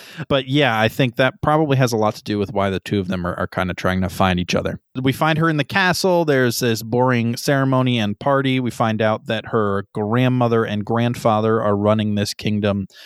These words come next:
Her grandmother is the queen, and they're grandparent or her grandparents find out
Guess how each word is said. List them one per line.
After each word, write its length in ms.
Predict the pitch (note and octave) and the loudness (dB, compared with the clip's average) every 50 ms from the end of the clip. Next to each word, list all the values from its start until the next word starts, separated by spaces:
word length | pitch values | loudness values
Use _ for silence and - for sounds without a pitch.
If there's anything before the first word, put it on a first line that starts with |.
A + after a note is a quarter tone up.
| - - - _ _ | -20 -20 -20 _ _
Her 160 | - A#2 G#2+ | 0 0 0
grandmother 960 | G2 - A2+ G#2+ G#2+ G#2+ G#2+ G#2+ G#2+ G#2+ G#2+ G#2 G2+ G#2 G#2+ G2+ G#2 G#2 - - | 2 0 0 2 2 4 4 2 4 4 2 2 2 2 2 2 2 2 0 -2
is 720 | A2+ A2 G#2+ G#2 G#2 G2+ G2 G2 G2 G2 F#2+ - - - - _ _ _ _ _ _ _ _ _ - | -2 0 2 4 4 2 2 0 -2 -4 -2 -2 -2 -4 -6 _ _ _ _ _ _ _ _ _ -10
the 80 | B2 | -8
queen, 540 | - - A#2+ A2+ G#2+ G#2 G#2 G#2 G#2+ B2+ C3 _ _ _ - - - - - _ - | -6 -2 -2 0 0 0 0 -2 -2 -4 -4 _ _ _ -20 -20 -20 -20 -20 _ -4
and 580 | C#3 C3+ C3 C3 B2+ B2 B2 B2 A#2+ A2+ - - _ _ _ C3 A#2 - | 0 0 2 2 2 2 2 0 0 -2 -4 -10 _ _ _ -18 -6 -2
they're 640 | C3+ B2+ B2 B2 A#2+ A#2+ A#2 A#2 A#2 A2+ A2 A2+ G#2+ _ _ - A#2+ A#2 A#2 _ _ _ _ - | 0 0 2 2 2 2 2 2 2 2 0 -2 -4 _ _ -20 -20 -20 -20 _ _ _ _ -4
grandparent 840 | - B2 A2+ B2 B2 C3 C3 C3 B2+ - B2+ B2+ A#2+ A#2+ A#2+ B2 A#2+ - | -2 0 2 2 2 2 2 0 0 0 0 0 2 2 0 0 -2 -2
or 100 | A#2 A2 | -2 -2
her 160 | - D3 D#3 | 0 0 -2
grandparents 800 | C#3 - - A#2 A2+ A2 G2+ A#2+ A#2 G#2+ G#2 G#2+ C#3 - - - - - - | -2 0 0 0 0 0 0 0 0 0 0 -2 -2 -4 -6 -12 -12 -14 -14
find 380 | - - C3+ A#2+ A#2 A#2 A2 | -4 -2 0 0 2 2 2
out 280 | A2+ A2 A2 A2+ B2+ | 2 4 4 4 2